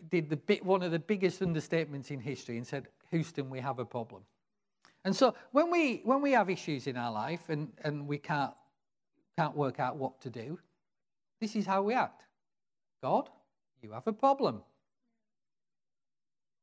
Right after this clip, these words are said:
God, you've got a problem. You said, "You're my provider." You said, "You're my protector." You said, "You're my healer."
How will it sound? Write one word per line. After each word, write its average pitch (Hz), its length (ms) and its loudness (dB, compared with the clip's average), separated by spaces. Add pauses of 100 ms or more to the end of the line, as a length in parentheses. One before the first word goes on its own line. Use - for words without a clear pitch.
(180)
God, 294 280 6 (140)
you've 202 180 -2
got 147 160 -4
a 196 60 0
problem. 311 440 0 (1120)
You 165 320 2
said, 240 480 4 (460)
"You're 127 220 -8
my 170 160 -2
provider." 139 600 -8 (1120)
You 277 220 4
said, 202 460 2 (240)
"You're 143 160 -4
my 165 180 -2
protector." 196 640 -8 (840)
You 247 200 0
said, 202 400 2
"You're 151 220 -2
my 180 220 -2
healer." 220 420 -6